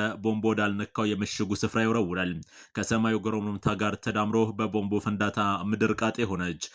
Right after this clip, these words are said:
ያ ሁሉ የወታደር ዋይታና የጣር ድምፅ ከግማሽ ሰዓት በኋላ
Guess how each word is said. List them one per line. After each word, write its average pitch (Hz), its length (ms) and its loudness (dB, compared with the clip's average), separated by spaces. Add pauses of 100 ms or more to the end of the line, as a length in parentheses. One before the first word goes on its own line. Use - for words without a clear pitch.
(220)
ያ 107 180 2
ሁሉ 107 200 4 (220)
የወታደር 107 600 2
ዋይታና 104 440 -2
የጣር 101 360 -2
ድምፅ 113 340 2
ከግማሽ 104 480 2
ሰዓት 101 300 0
በኋላ 98 280 4